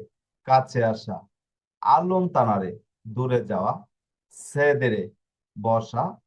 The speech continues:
আলসারে ওঠা, কাদেরে পড়ে যাওয়া, রিয়ালসারে পুনরায় ওঠা, রিস্কাল দ্বারে গরম করা, রাফরের দ্বারে ঠান্ডা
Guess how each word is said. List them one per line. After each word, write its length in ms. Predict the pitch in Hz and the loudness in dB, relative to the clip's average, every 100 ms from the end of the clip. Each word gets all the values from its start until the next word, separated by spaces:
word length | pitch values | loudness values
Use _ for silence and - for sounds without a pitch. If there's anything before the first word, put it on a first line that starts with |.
| _ _ _ _ - | _ _ _ _ 2
আলসারে 640 | 123 127 120 - 113 110 165 - _ _ - | 6 6 4 -2 -2 -2 -4 -8 _ _ -12
ওঠা, 380 | 117 117 - 151 208 - _ _ _ _ _ - | -6 -6 0 0 0 -6 _ _ _ _ _ 0
কাদেরে 540 | 120 123 120 127 160 214 - _ _ _ _ - | 6 6 4 -2 -4 -6 -12 _ _ _ _ -2
পড়ে 220 | 123 117 117 | 2 2 4
যাওয়া, 200 | 113 117 - - _ _ _ _ _ 107 | 4 4 2 -6 _ _ _ _ _ -10
রিয়ালসারে 760 | 110 185 196 185 - 92 87 - _ _ _ _ _ | -2 4 4 4 0 -4 -4 -8 _ _ _ _ _
পুনরায় 500 | - 220 220 214 185 156 | -2 0 4 4 6 4
ওঠা, 220 | - 101 - - _ _ _ - | 0 -4 -8 -14 _ _ _ -10
রিস্কাল 520 | 123 190 202 - 180 143 | -4 -4 -2 2 4 4
দ্বারে 220 | 117 104 87 - _ _ _ _ 95 | 2 2 -2 -10 _ _ _ _ -6
গরম 280 | 120 156 185 175 | 0 2 2 2
করা, 220 | 131 104 90 - _ _ _ _ - 110 | 2 2 2 -4 _ _ _ _ -6 2
রাফরের 400 | 131 - 180 165 120 | 4 4 -2 -2 0
দ্বারে 240 | 107 - 202 - _ _ _ _ - | 0 0 -4 -8 _ _ _ _ -4
ঠান্ডা 400 | 117 131 143 123 | 2 2 4 0